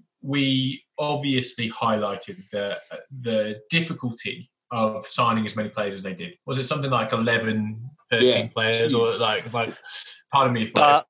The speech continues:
Speaker 1: I,
Speaker 3: I,
Speaker 1: if that's
Speaker 3: I,
Speaker 1: wrong,
Speaker 3: I
Speaker 1: but
Speaker 3: did,
Speaker 1: something
Speaker 3: I did say this, Jeff. I'm just gonna just jump in there just quickly. It was slightly different to Fulham in a number of those signings that they made were on, were on loan at the club last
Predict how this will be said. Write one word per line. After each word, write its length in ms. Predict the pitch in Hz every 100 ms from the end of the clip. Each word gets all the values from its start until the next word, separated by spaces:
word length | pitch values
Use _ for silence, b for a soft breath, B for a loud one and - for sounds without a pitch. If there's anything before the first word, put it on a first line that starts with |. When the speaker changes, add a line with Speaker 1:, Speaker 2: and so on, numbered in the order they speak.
| -
Speaker 1:
I, 60 |
Speaker 3:
I, 20 | 151
Speaker 1:
if 80 | 147 127
that's 180 | - 147
Speaker 3:
I, 20 |
Speaker 1:
wrong, 140 | 151 151
Speaker 3:
I 20 |
Speaker 1:
but 100 | 135
Speaker 3:
did, 120 | 151
Speaker 1:
something 220 | 170 165 156
Speaker 3:
I 100 | 143
did 200 | 151 147
say 240 | 147 139
this, 280 | 131 127 -
Jeff. 200 | - 127
I'm 60 | 127
just 160 | 131
gonna 180 | 143 127 120
just 220 | - 120 -
jump 220 | 123 120
in 80 | 117
there 80 |
just 180 | 113 117
quickly. 520 | - 113 - 110 131 - B B
It 160 | 127
was 220 | 127 135 135
slightly 540 | - 139 135 131 127
different 380 | 123 127 127 117
to 80 | 120
Fulham 440 | - 120 110 127
in 180 | 120 117
a 140 | 113 117
number 400 | 120 120 117 117
of 100 | -
those 260 | 113 113
signings 520 | - 120 113 113 110 104
that 100 | 107
they 140 | 110
made 320 | 110 107 107 -
were 240 | 110 110
on, 260 | 110 107 107 _
were 300 | 117 117 110
on 160 | 113 113
loan 420 | 107 117 113 113
at 80 | 113
the 100 | 104
club 340 | - 110 107
last 440 | 107 110 107 -